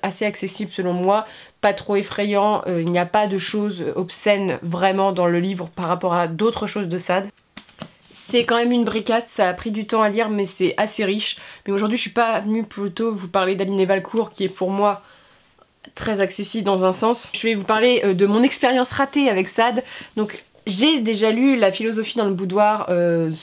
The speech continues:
je l'ai lu dans un contexte assez drôle, dans le sens que j'étais dans un T G V, vous savez, l'Eurostar pour aller, euh, en Angleterre, pour revenir, il est tombé, euh, il y a eu des problèmes sur les voies, donc on a eu quatre cinq heures de retard, ce qui n'arrive jamais,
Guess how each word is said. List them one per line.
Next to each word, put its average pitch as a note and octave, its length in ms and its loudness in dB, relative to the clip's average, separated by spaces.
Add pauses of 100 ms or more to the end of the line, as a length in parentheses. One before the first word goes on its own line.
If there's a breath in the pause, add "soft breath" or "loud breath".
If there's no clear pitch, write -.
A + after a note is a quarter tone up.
(120)
je F#3 120 -2
l'ai F#3 100 6
lu G#3 80 2
dans F#3 180 2
un F3 60 0
contexte F3 320 -4
assez F3 380 -2
drôle, F#3 400 2
dans F3 80 2
le E3+ 40 2
sens G#3 320 -2
que G3+ 220 -6 (300 loud breath)
j'étais F#3+ 220 -2
dans F#3+ 140 4
un F3+ 160 2 (260)
T A3 160 -2
G G3 180 -2
V, G3+ 320 2
vous - 40 -6
savez, G3 320 2
l'Eurostar F#3 600 0
pour F#3+ 140 0
aller, F3 260 0
euh, E3+ 80 -2
en D#3+ 360 0
Angleterre, F3 460 0
pour F#3+ 160 -2
revenir, G3+ 460 2 (280 loud breath)
il G3+ 220 -4
est G#3 140 -4
tombé, G3+ 560 0
euh, E3+ 180 2 (220)
il F#3 60 -8
y F3+ 60 0
a F3+ 40 2
eu A3 220 0
des F#3+ 120 0
problèmes G#3+ 320 2
sur F#3+ 160 -4
les F3+ 80 -2
voies, A3 300 0
donc F#3 240 -6
on E3+ 80 0
a E3+ 80 4
eu G#3 260 0
quatre G3+ 240 -4
cinq G#3 300 -4
heures F#3 100 -2
de E3+ 60 -2
retard, A3 320 -2
ce - 80 -16
qui - 80 -6
n'arrive E3 200 0
jamais, F#3 380 2